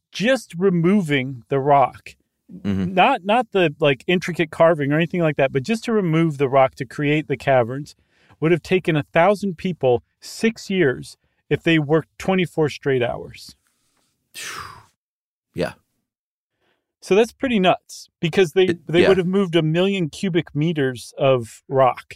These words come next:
Speaker 1: What, this isn't soil, everybody. This is siltstone. It's very hard rock that they carved into.
Speaker 2: Yeah,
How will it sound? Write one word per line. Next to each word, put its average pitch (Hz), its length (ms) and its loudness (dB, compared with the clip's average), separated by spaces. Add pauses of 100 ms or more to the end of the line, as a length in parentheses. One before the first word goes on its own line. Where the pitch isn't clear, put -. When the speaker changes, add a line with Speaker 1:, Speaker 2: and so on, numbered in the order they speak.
(100)
Speaker 1:
What, 196 280 2
this 240 200 -4
isn't 233 200 -2
soil, 156 480 2
everybody. 135 380 0
This 196 220 -4
is 151 100 -6
siltstone. 123 680 -2
It's 127 120 -10
very 160 400 0
hard 139 320 2
rock 123 280 2
that 117 80 -8
they 123 100 -12
carved 117 340 -8
into. 131 340 -12 (600)
Speaker 2:
Yeah, 139 220 2